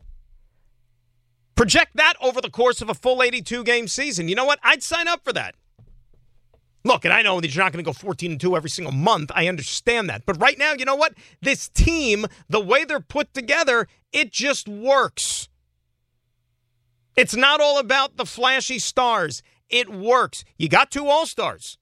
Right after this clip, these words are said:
What more do you need?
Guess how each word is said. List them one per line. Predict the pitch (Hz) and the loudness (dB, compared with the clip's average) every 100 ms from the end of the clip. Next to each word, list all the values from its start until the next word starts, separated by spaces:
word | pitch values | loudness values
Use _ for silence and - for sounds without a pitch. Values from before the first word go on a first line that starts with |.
| _ _ _ _ _ _ _ _ _ _ _ _ _ | _ _ _ _ _ _ _ _ _ _ _ _ _
What | - 247 | 2 4
more | 302 311 | 4 2
do | 302 | 2
you | 285 | 0
need? | 294 160 | 0 -2